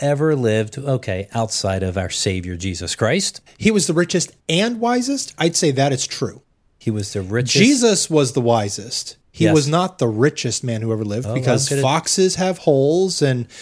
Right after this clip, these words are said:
Speaker 2: you know,
Speaker 1: Yeah, but, but he
Speaker 2: but he
Speaker 1: own-,
Speaker 2: had no place to lay his
Speaker 1: but
Speaker 2: head.
Speaker 1: God owns the cattle on a thousand hills.
Speaker 2: Solomon was wealthy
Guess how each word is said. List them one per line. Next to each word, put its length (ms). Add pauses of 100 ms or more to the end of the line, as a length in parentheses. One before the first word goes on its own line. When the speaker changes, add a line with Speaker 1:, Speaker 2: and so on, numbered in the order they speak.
(240)
Speaker 2:
you 120
know, 360
Speaker 1:
Yeah, 200
but, 420
but 160
he 140
Speaker 2:
but 100
he 60
Speaker 1:
own-, 80
Speaker 2:
had 140
no 100
place 260
to 60
lay 100
his 100
Speaker 1:
but 100
Speaker 2:
head. 100
Speaker 1:
God 180
owns 300
the 40
cattle 360
on 80
a 80
thousand 400
hills. 340
Speaker 2:
Solomon 500
was 200
wealthy 500